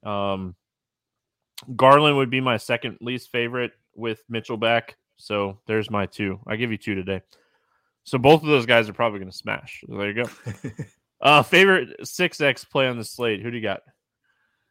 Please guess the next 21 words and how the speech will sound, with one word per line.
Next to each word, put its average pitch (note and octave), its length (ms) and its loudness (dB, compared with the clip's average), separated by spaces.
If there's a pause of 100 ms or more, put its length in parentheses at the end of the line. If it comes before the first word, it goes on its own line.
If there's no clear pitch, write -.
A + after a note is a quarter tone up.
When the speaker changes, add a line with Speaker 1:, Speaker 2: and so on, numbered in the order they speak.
(760)
Speaker 2:
I'm A#2 40 -10
gonna F#3 140 -4
go G#3+ 100 2
Jalen C#3+ 340 -2
Brunson. G#2+ 420 -4 (180)
Speaker 1:
You A2+ 60 -6
Speaker 2:
I A2 40 -2
li-, A#2 120 -2
Speaker 1:
took - 100 -2
Speaker 2:
I A#2+ 60 2
like C3+ 180 4
Speaker 1:
my A#2 60 -2
Speaker 2:
the - 80 -6
matchup. F3 140 0
Speaker 1:
answer. E3 360 -4
I A#2 60 -6
knew C3 180 -4
you A#3 220 4
were F#3+ 80 0
going D3+ 380 -6
to. C#3+ 420 -6